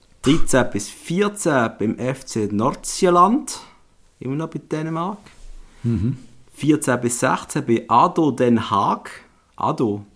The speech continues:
Speaker 1: Alles Tor Öffening Den Haag.
Speaker 2: Yep.
Speaker 1: Holland.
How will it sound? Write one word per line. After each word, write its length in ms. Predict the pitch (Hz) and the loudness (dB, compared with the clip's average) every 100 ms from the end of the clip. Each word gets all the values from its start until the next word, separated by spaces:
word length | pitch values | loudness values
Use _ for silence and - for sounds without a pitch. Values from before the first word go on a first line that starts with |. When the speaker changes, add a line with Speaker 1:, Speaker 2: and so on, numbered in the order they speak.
| _ _ _ - | _ _ _ -6
Speaker 1:
Alles 380 | 120 156 185 - | 0 2 2 2
Tor 260 | 135 170 | 2 4
Öffening 460 | 135 151 170 165 127 | 2 0 0 2 0
Den 180 | 123 110 | 0 0
Haag. 400 | 110 160 - - _ _ _ - | 0 -2 -6 -16 _ _ _ -12
Speaker 2:
Yep. 280 | 127 170 - - - - - - - | -10 -10 -14 -18 -20 -20 -20 -10 -4
Speaker 1:
Holland. 460 | - 101 240 - | 0 0 -2 -6